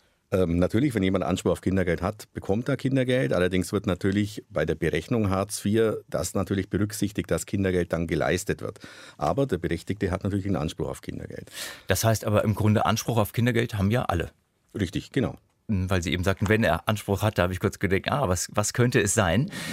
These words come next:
Speaker 1: Ja, wenn
Speaker 2: Ähm,
Speaker 1: jetzt jemand getrennt lebend ist, das Kind lebt bei der Mutter, dann hat der Vater zum Beispiel keinen Anspruch auf das
Speaker 2: Okay,
Speaker 1: Kindergeld.
Speaker 2: gut,
Speaker 1: So
Speaker 2: alles
Speaker 1: meine ich
Speaker 2: klar.
Speaker 1: das.
Speaker 2: Hm.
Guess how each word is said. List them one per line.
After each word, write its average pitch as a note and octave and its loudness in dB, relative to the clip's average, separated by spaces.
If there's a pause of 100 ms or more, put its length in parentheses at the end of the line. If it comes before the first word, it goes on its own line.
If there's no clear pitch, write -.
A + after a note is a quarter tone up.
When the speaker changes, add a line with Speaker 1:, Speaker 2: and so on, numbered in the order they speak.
Speaker 1:
Ja, F#2 4
wenn G#2+ 4
Speaker 2:
Ähm, G#2 4
Speaker 1:
jetzt - -4
jemand G2+ 2
getrennt G#2+ 2
lebend A#2 2
ist, G#2+ 0
das - -12
Kind A2+ 0
lebt G#2 0
bei F#2 2
der F2+ 4
Mutter, A2 2
dann F#2 0
hat - -2
der F2 0
Vater D#2+ 0
zum D#2+ -2
Beispiel D2+ -2
keinen E2+ 0
Anspruch D2 -2
auf F2 2
das - -2
Speaker 2:
Okay, D2+ -2
Speaker 1:
Kindergeld. C#2 0
Speaker 2:
gut, - -12
Speaker 1:
So - -8
Speaker 2:
alles D#2+ -2
Speaker 1:
meine - -8
ich - -10
Speaker 2:
klar. D#2 -4
Speaker 1:
das. - -12
Speaker 2:
Hm. D3+ 2